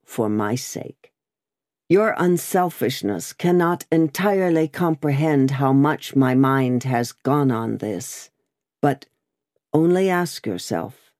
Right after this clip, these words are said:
how could my happiness be perfect while yours was incomplete?" "If I had never seen Charles, my father,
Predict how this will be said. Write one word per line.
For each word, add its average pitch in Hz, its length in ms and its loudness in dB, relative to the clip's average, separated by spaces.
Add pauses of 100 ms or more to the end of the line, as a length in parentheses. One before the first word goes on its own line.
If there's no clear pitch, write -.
(120)
how 123 360 -2
could 135 240 -2
my 123 200 0
happiness 131 640 0
be 143 180 -2
perfect - 720 -8
while 123 280 0
yours 123 460 -2
was 135 220 -4
incomplete?" 135 880 -4 (1120)
"If 226 180 0
I 208 160 2
had 208 180 -2
never 196 320 -2
seen 185 360 -2
Charles, 139 600 -4
my 123 160 -2
father, 135 520 -2